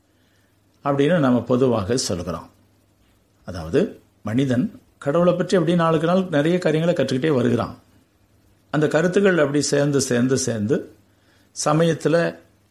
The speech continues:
முன்ன ஒரு வளர்ச்சியில, இல்லாட்ட முன்ன தெய்வத்தை ஒரு விதமா வணங்கியவர்கள் பின்னாட்களில், வரலாற்றுல பார்க்கும்போது, பின்னாட்களில் வேறு விதமாய் அந்த தெய்வத்தை வணங்கியிருக்கிறார்கள்.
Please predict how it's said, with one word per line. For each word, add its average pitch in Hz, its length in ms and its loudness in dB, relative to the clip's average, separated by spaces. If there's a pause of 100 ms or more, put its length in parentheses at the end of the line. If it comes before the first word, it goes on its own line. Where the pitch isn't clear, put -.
(140)
முன்ன 151 540 0 (200)
ஒரு 139 520 4
வளர்ச்சியில, 139 520 0
இல்லாட்ட 123 360 0
முன்ன 156 240 0
தெய்வத்தை 143 460 2 (240)
ஒரு 135 280 2
விதமா 131 240 2
வணங்கியவர்கள் 120 680 0 (1000)
பின்னாட்களில், 151 680 0
வரலாற்றுல 127 540 -2
பார்க்கும்போது, 123 720 -2 (120)
பின்னாட்களில் 175 640 0
வேறு 208 280 6
விதமாய் 170 480 0 (400)
அந்த 139 220 2
தெய்வத்தை 143 420 4
வணங்கியிருக்கிறார்கள். 117 1000 0